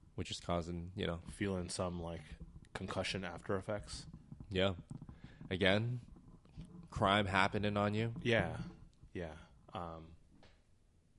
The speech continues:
Speaker 2: yeah. Um, stolen car. Again, stolen car. Stolen, stolen Sprinter van. Yeah. Just
Speaker 1: Yep.
Speaker 2: plowed into me.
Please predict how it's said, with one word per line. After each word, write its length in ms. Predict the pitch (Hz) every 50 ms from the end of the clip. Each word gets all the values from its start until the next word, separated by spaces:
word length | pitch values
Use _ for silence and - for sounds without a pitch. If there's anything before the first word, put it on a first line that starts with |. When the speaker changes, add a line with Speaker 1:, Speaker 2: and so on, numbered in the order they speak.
| - - - - _ - - - - - - - -
Speaker 2:
yeah. 180 | - 90 80 78 78 - - - - -
Um, 560 | 95 95 90 87 87 85 85 85 82 82 82 - - - - - -
stolen 380 | - - - 107 107 104 101 101
car. 380 | - 107 104 104 87 82 - - -
Again, 340 | 92 87 98 95 80 78
stolen 320 | - - - 95 95 92 90
car. 380 | - 92 90 87 85 85 90 -
Stolen, 380 | - - 104 107 107 117 120
stolen 400 | - - 127 127 135 135 135 127
Sprinter 400 | 117 - - 107 110 110 - 101
van. 260 | 85 85 78 73 82 - - - - -
Yeah. 140 | - - 87 90 90 82 -
Just 120 | 92 90 92
Speaker 1:
Yep. 120 | 101 - - - - -
Speaker 2:
plowed 240 | - 98 87 87 90
into 200 | 82 82 - 90
me. 240 | 87 85 87 87